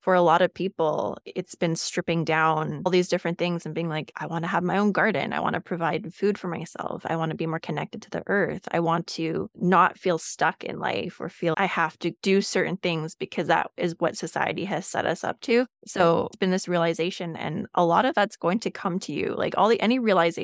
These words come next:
that you're having, like, it will come to you through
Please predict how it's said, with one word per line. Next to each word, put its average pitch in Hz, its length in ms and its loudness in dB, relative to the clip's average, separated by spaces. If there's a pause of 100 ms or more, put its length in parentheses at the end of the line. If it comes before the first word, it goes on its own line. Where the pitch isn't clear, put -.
(200)
that 185 100 -4
you're 196 80 -2
having, 196 280 -2
like, 165 320 -4
it 196 160 0
will 175 200 4
come 165 260 0
to - 160 -4
you 165 80 0
through 185 560 0